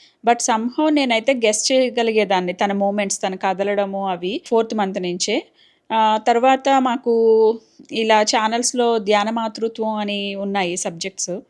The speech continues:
అవి నేను విన్నాను. కొంతమంది మెడిటేటర్స్ ఫార్వర్డ్ చేశారు. ఆ బుక్ ప్రింట్ తీసుకుని చదువుకున్నాను కూడా, చదివాను కూడా.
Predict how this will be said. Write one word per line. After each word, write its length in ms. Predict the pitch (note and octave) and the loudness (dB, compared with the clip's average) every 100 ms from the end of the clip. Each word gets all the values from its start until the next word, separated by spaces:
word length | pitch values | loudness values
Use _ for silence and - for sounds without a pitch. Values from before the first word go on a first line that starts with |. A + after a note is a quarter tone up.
| _ _ _ - | _ _ _ 0
అవి 200 | G#3 A3 | 2 2
నేను 220 | A3 G3+ | 2 -2
విన్నాను. 540 | F#3+ F#3 G#3+ F#3+ G3 B3 | -4 -2 -2 -2 -4 -4
కొంతమంది 480 | A3 G#3+ G3 G3+ A3+ | -2 -2 -4 -2 0
మెడిటేటర్స్ 600 | G#3+ G3 G3+ G#3 G3 - | 0 0 0 -2 -2 -4
ఫార్వర్డ్ 380 | G3+ F3+ F#3+ G#3 | -4 -4 -4 -6
చేశారు. 460 | F#3+ F#3 E3+ D#3+ A3 - _ _ _ - | -6 -4 -4 -4 -6 -10 _ _ _ -2
ఆ 140 | G3 | 0
బుక్ 320 | F#3 F#3 F#3+ G#3 G3 G3 | 0 -4 0 2 2 2
ప్రింట్ 360 | G3 G3 F#3+ | 0 -4 -4
తీసుకుని 420 | G3 G3+ G#3 A3 G#3+ | -6 -6 -8 -6 -2
చదువుకున్నాను 680 | G#3+ F#3 G#3+ A3 G3+ F#3 | -2 -2 -4 -4 -4 -4
కూడా, 200 | F3 E3 | -4 -4
చదివాను 480 | F#3 - F#3 G3+ G#3+ | -4 -4 -4 -4 -4
కూడా. 260 | G3 E3 | -4 -4